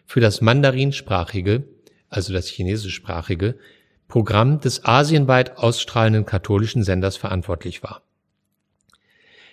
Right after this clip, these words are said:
Bereits in dieser Funktion begleitete Michen beim Mandarin-Programm den Übergang vom analogen Radio zum Digitalradio.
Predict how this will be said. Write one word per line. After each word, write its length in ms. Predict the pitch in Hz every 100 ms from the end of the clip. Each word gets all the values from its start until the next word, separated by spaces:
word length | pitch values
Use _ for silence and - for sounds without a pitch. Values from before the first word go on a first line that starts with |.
| _
Bereits 380 | 123 123 175 -
in 140 | 156
dieser 220 | 170 208 -
Funktion 580 | 113 95 - 101 123
begleitete 560 | 143 123 123 135 - 123
Michen 580 | 110 101 - 113 151 165
beim 160 | 117 107
Mandarin-Programm 960 | 107 104 98 120 156 - 160 151 160 139
den 160 | 123
Übergang 540 | - 127 156 147 151 147
vom 200 | - 107
analogen 580 | 117 151 151 151 151 135
Radio 360 | 107 110 120
zum 380 | 120 - 143 120
Digitalradio. 920 | 117 95 95 87 85 85 85 87 85